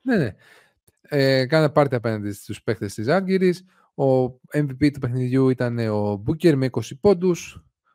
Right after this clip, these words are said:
Ωραίος, και ο Ιμπάκα ήταν εξαιρετικός αμυντικά.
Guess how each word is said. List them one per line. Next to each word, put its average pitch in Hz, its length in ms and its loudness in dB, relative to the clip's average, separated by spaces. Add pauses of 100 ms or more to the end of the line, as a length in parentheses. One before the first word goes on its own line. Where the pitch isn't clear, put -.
(120)
Ωραίος, 156 520 2
και 165 140 0
ο 127 260 2
Ιμπάκα 139 580 0
ήταν 135 220 -8
εξαιρετικός 127 640 -4 (440)
αμυντικά. 120 840 -2